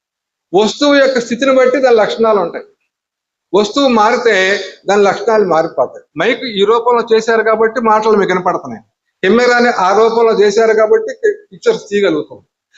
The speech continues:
దాని స్ట్రక్చర్ మారితే అది పని చేయదు, దీని స్ట్రక్చర్ మారిపోయినా పని చేయదు. మనకు రోగాలు వస్తే మనం పని చేయం, చనిపోతాం.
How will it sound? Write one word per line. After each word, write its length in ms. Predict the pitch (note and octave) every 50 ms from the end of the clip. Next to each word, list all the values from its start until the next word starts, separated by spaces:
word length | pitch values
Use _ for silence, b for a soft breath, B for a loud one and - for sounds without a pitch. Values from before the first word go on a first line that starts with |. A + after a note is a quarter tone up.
| b _ -
దాని 180 | F3 G3 A3 G3+
స్ట్రక్చర్ 400 | - - A3+ A3+ A3+ C#4 C4+ C4
మారితే 340 | B3+ B3 B3 A#3+ A#3 A#3 C4
అది 180 | C4+ B3+ A#3 G#3 E3+
పని 140 | G3 G#3 A3+
చేయదు, 280 | A3 G3+ F3+ - - - - - _ _
దీని 200 | - G#3 A3+ A3
స్ట్రక్చర్ 360 | A3 A3 G3+ F#3+ F#3+ A3+ A3 G#3+ G#3+
మారిపోయినా 400 | G#3 G3+ G3+ G3 G3+ G#3 A3 G#3+ F3+
పని 120 | F3 E3 E3
చేయదు. 220 | D3+ C3 A#2 - - _ _ _ _ _ _ _
మనకు 220 | D#3+ F#3 G#3 G#3 G#3
రోగాలు 340 | F#3+ G3 G#3+ A#3+ B3 B3+ B3
వస్తే 220 | B3 A3+ B3 C4 B3+ A#3
మనం 160 | G#3+ G#3+ G#3+ G#3 F#3+
పని 140 | F#3+ G3+ G3+
చేయం, 160 | G3+ G#3+ G3+ -
చనిపోతాం. 440 | F3 F3+ F3+ F3 - C#3+ - -